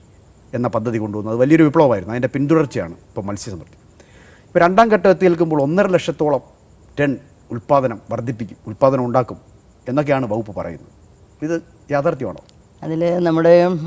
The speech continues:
Speaker 2: തീരസമൃദ്ധി എന്ന് പറയുന്നത് പ്രൈമായി മാറുന്നത് ഉൾനാടൻ മേഖലയിലാണ്. നമ്മുടെ കടലോരം നമുക്ക് വളരെ സമ്പന്നമാണ്. അഞ്ഞൂറ്റി തൊണ്ണൂറ്റി തൊണ്ണൂറ്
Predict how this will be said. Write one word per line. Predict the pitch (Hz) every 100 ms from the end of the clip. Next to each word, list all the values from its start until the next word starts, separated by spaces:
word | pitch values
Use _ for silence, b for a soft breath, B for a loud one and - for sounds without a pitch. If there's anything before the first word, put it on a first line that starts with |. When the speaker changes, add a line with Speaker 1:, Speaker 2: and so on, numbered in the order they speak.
| 151 - -
Speaker 2:
തീരസമൃദ്ധി | 156 185 - 190 175 -
എന്ന് | 196 202
പറയുന്നത് | 180 175 175 175 185 202 226 b b b b _
പ്രൈമായി | - 147 160 180 196
മാറുന്നത് | 190 170 175 185 190 196
ഉൾനാടൻ | 180 202 226 226
മേഖലയിലാണ്. | 190 143 139 127 123 123 98 -
നമ്മുടെ | 110 135 143 156 151
കടലോരം | 143 147 165 180 190
നമുക്ക് | 180 180
വളരെ | 180 170 170 175
സമ്പന്നമാണ്. | - 170 165 165 165 151 147 165 -
അഞ്ഞൂറ്റി | 160 156 160
തൊണ്ണൂറ്റി | 156 156 156 160 - 156 156 143 151
തൊണ്ണൂറ് | 147 151 151 151